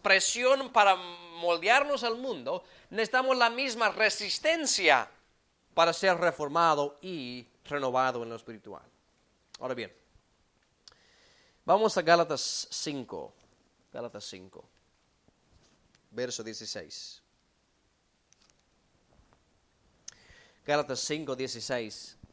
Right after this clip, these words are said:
dice, "Digo pues, andad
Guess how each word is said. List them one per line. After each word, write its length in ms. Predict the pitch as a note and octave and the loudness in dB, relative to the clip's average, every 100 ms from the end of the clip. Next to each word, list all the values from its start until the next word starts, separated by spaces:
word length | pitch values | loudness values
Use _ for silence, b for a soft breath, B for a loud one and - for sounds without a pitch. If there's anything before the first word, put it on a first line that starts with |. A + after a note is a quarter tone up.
| - _ | -20 _
dice, 720 | C3 C#3+ C#3+ D3 C#3 C3+ - _ _ _ - | -4 -2 0 0 0 -2 -8 _ _ _ -14
"Digo 480 | C#3 F3 F#3 G3+ | -6 -4 -2 -4
pues, 800 | - D3+ C3+ B2 - - - - _ _ _ _ _ | 0 2 4 2 -2 -8 -10 -14 _ _ _ _ _
andad 840 | C#3+ D3 C#3+ D3 E3 F#3 F#3+ G#3 | 6 6 6 8 10 10 8 4